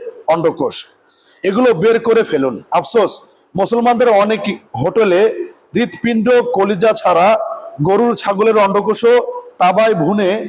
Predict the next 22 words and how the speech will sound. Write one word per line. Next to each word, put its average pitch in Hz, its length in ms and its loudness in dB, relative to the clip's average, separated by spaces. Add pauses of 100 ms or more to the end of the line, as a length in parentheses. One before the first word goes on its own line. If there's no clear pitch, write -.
(220)
পেশ 202 200 0
করা 151 220 0
হয়। 117 240 -4 (520)
সম্ভবত 226 600 0
হোটেলের 202 480 2
ভাষায় 180 440 2 (340)
এডিসকে 214 520 0 (480)
কাটাকাট 226 600 0 (160)
বলা 147 200 2
হয়। 113 240 -2 (560)
সম্ভবত 220 540 0 (120)
এটাকে 208 300 0 (120)
কাটাকাট 202 480 2 (340)
এজন্য 208 380 2
বলা 208 240 2
হয়, 214 240 4 (480)
গ্রাহকের 208 540 2
সামনে 214 400 -2 (140)
হৃৎপিণ্ড 208 480 -4 (500)
বা 185 100 2 (100)
অন্ডকোষ 220 500 2
ইত্যাদি 202 440 0